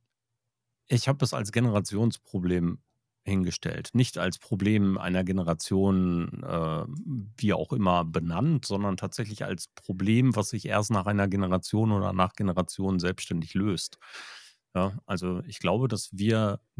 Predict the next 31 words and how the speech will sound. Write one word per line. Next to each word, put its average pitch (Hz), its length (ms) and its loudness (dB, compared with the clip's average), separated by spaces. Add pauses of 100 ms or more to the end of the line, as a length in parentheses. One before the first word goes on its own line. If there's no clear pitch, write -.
(100)
die 95 460 0
eben 92 400 0
mit 90 200 -4
den 90 140 0
großen 92 560 -2
Anfängen 90 640 -2
des 82 160 -6
Internets 87 560 -4
und 87 140 -4
mit 85 160 -8
diesen 92 160 -4
großen 87 680 -2
Sachen 85 600 -4 (1400)
aufgewachsen, - 580 -4
kann - 120 -14
man 87 100 0
nicht 82 140 -6
sagen, 90 360 0
aber 82 220 0
im 87 120 -4
Erwachsenenleben 92 640 0
konfrontiert 95 640 -2
waren, 95 260 2
die 90 260 -2
an 90 120 -6
vielen 98 360 -4
Stellen 90 340 -2
es 87 160 -6
angefangen 90 480 -4
haben 87 240 -2
zu - 100 -10